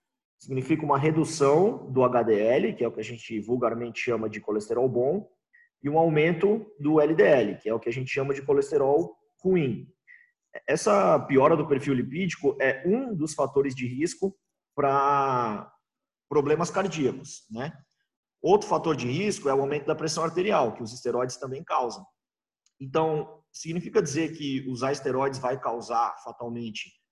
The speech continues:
um problema, é, do coração? Não, mas ele tá aumentando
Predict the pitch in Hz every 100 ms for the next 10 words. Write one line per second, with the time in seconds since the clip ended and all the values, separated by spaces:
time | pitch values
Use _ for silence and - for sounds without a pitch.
0 | _ 117 - 117 123 123 113 95 - _
1 | _ _ _ - 98 95 98 110 120 110
2 | - 175 131 - - _ _ - 180 185
3 | 123 101 - _ 113 113 117 127 139 147
4 | 165 196 147 143 160 220 -